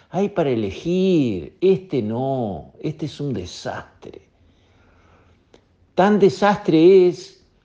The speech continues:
que cuando se les terminaron los amigos con la misma ideología, que para no dejar caer a Cuba al abismo la ayudaban,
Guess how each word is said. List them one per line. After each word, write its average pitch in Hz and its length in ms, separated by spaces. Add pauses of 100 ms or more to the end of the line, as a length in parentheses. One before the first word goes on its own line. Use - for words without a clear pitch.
(220)
que 143 140
cuando 139 300
se 139 140
les 127 200
terminaron 156 640
los 143 220
amigos 131 720
con 127 220
la 131 80
misma 175 320
ideología, 135 1120 (1800)
que 143 140
para 139 320
no 196 160
dejar 190 460
caer 156 360
a 156 140
Cuba 156 400
al 127 100
abismo 147 580
la 123 100
ayudaban, 131 920